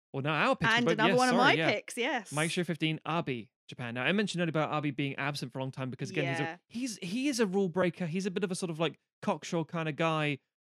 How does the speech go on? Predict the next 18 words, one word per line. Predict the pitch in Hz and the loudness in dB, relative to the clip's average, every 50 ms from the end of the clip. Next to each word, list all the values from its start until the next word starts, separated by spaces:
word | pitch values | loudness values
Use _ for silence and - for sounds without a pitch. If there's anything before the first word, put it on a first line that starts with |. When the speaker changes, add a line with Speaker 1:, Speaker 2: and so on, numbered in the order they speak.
| _ _ _ _ _ _ | _ _ _ _ _ _
Speaker 1:
Um, | - 151 151 147 151 151 147 147 147 - - | 2 4 4 6 4 4 2 0 -2 -2 0
and | 151 147 | 4 6
he | 185 | 6
Speaker 2:
In | 214 220 | 6 6
Speaker 1:
also | 226 - 240 180 | 6 4 2 2
broke | - 147 135 - - | 2 0 -2 -2 -4
covid | 131 127 107 110 - | -6 -6 -6 -6 -6
rules. | - 233 | -6 -4
Speaker 2:
Yeah, | 220 208 196 190 - - | -2 0 0 0 0 0
and | 285 302 | 0 2
in | 370 349 | 2 2
interviews, | 359 349 320 302 262 233 226 185 180 180 - | 2 2 0 0 -2 -4 -4 -6 -6 -6 -6
he's | 233 220 214 | -8 -6 -4
got | - 247 - - | -2 -4 -2 -2
more | 226 240 240 226 214 214 | -2 -2 -2 0 -2 -2
of | 190 196 | -2 -4
a | 208 | -6
jovial | 202 - 214 214 208 220 190 214 190 185 175 175 170 175 185 185 | -4 -2 -2 -2 -2 -2 -4 -4 -4 -4 -4 -4 -6 -8 -10 -12